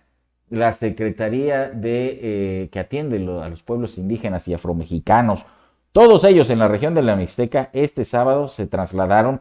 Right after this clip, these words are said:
para hacer un recorrido por instrucciones del gobernador del estado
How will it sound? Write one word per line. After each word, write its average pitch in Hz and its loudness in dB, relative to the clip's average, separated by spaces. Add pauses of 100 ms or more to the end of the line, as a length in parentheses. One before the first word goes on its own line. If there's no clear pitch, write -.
para 135 6
hacer 127 0
un 139 -2
recorrido 113 2
por 98 -4
instrucciones 98 -6
del 95 -2
gobernador 98 -2 (380)
del 107 0
estado 131 2